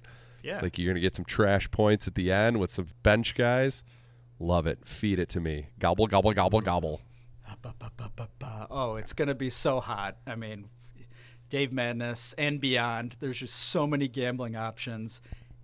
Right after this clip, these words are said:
Speaker 1: I can't wait. It's hard to be disciplined and keep money in the account, <laughs> but we're so close now. I think we can do it. We can do it.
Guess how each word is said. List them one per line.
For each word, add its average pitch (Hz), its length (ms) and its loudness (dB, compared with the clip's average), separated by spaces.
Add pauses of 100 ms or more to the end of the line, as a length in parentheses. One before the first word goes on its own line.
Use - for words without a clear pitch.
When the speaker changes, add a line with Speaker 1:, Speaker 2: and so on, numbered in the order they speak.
(240)
Speaker 1:
I 156 160 6
can't 135 340 -2
wait. 117 340 -4 (760)
It's - 120 -10
hard 160 220 4
to 156 60 4
be 151 120 -2
disciplined 131 640 -2
and 120 160 -6
keep 143 220 -6
money 139 300 2
in 131 100 0
the 127 120 2
account, 127 440 -4 (220)
<laughs> 202 220 4
but 160 260 8 (280)
we're 156 120 0
so 160 240 4
close 147 420 2
now. 139 260 2
I 131 80 0
think 135 220 -4
we 131 80 -2
can 120 160 -6
do 107 200 -4
it. 90 160 -8 (220)
We 147 120 -4
can 127 160 -6
do 104 200 -6
it. 87 120 -8